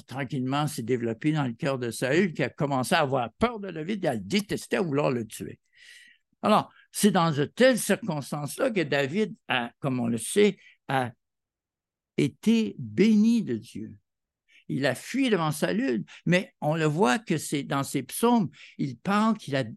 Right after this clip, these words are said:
découvert ou développé une plus grande intimité avec son Dieu.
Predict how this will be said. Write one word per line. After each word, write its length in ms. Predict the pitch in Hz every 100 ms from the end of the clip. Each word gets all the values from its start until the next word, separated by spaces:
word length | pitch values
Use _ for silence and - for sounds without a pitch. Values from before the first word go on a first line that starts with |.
| -
découvert 840 | 127 131 208 - 170 151 180 196 156
ou 80 | 127
développé 640 | 113 233 185 180 - 240
une 180 | 208 170
plus 160 | - 185
grande 360 | 185 208 196 - - _ 156
intimité 920 | 156 - 175 180 175 - 262 226 - - _ _ -
avec 260 | 143 139 -
son 300 | - 131 123
Dieu. 360 | 104 107 104